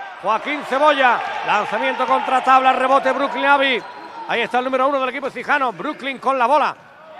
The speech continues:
Pelota para Esteban Mula. Se le escapó la pelota a Esteban Mula. Y rápidamente va a entrar Palacios. Se va a sentar Esteban. Jesús Navarro,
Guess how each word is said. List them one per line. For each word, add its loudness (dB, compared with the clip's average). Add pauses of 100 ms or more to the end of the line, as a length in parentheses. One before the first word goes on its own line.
(1500)
Pelota 0
para 2
Esteban 2
Mula. 2 (760)
Se -4
le 0
escapó 4
la 8
pelota 4
a 4
Esteban 0
Mula. 2 (500)
Y -2
rápidamente 0
va -2
a -2
entrar -4
Palacios. -2
Se -8
va -4
a -4
sentar -4
Esteban. -2 (2500)
Jesús -12
Navarro, 0